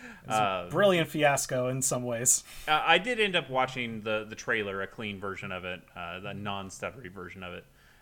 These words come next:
Speaker 2: And,
Speaker 1: Mm-hmm.
Speaker 2: and yeah, it, it seems, it seems like more Borderlands, which I'm
Speaker 1: Billions of guns.
Speaker 2: <sighs> I mean, that's what they
Speaker 1: Guns
Speaker 2: said
Speaker 1: that
Speaker 2: the
Speaker 1: can
Speaker 2: last
Speaker 1: run.
Speaker 2: time. Uh,
Speaker 1: You
Speaker 2: it
Speaker 1: know, you know it's gonna be like, yeah, it's the same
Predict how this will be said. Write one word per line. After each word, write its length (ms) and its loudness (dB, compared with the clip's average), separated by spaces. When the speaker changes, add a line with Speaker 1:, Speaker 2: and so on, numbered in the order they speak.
Speaker 2:
And, 260 2
Speaker 1:
Mm-hmm. 100 -2
Speaker 2:
and 200 -6
yeah, 300 4
it, 220 -2
it 180 -6
seems, 500 -6
it 140 -4
seems 200 -4
like 160 2
more 360 2
Borderlands, 720 -6
which 520 0
I'm 600 -2
Speaker 1:
Billions 500 12
of 140 2
guns. 800 12
Speaker 2:
<sighs> 140 -18
I 140 -6
mean, 160 -4
that's 240 -4
what 80 -6
they 60 8
Speaker 1:
Guns 220 12
Speaker 2:
said 100 8
Speaker 1:
that 140 12
Speaker 2:
the 40 0
Speaker 1:
can 140 12
Speaker 2:
last 100 12
Speaker 1:
run. 320 12
Speaker 2:
time. 180 2
Uh, 360 2
Speaker 1:
You 120 10
Speaker 2:
it 40 10
Speaker 1:
know, 160 12
you 160 8
know 160 10
it's 140 4
gonna 160 2
be 140 4
like, 260 8
yeah, 180 4
it's 180 -2
the 100 0
same 440 4